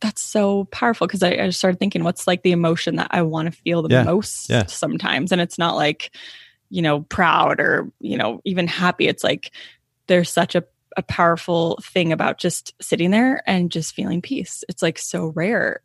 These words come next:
Speaker 1: <laughs> and so needed though.
Speaker 2: Yes.
Speaker 1: And so, yeah, feeling, like, feeling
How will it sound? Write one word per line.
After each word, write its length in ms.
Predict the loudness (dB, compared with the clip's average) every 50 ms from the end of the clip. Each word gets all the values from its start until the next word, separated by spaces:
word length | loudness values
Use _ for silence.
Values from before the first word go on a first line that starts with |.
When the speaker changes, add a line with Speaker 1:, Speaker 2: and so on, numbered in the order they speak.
| _ 0 0
Speaker 1:
<laughs> 160 | 2 4 4
and 240 | 4 6 6 4 2
so 540 | 2 -2 2 4 4 4 6 4 2 0 -2 -4 -6 -8 -6 -4
needed 460 | -2 -2 0 0 2 2 0 0 2
though. 160 | 2 2 4
Speaker 2:
Yes. 200 | 4 4 2 0
Speaker 1:
And 180 | 0 -2 -4 -2
so, 140 | -2 -2 -2
yeah, 360 | 0 2 2 2 2 2 0
feeling, 400 | -2 -4 -4 -2 0 0 0 -2
like, 360 | -2 -2 -4 -6 -8 -14 -20 -20 -20 -20 -20 -20 _ _ _ _ _ -6
feeling 360 | -4 -2 -2 -2 -2 -2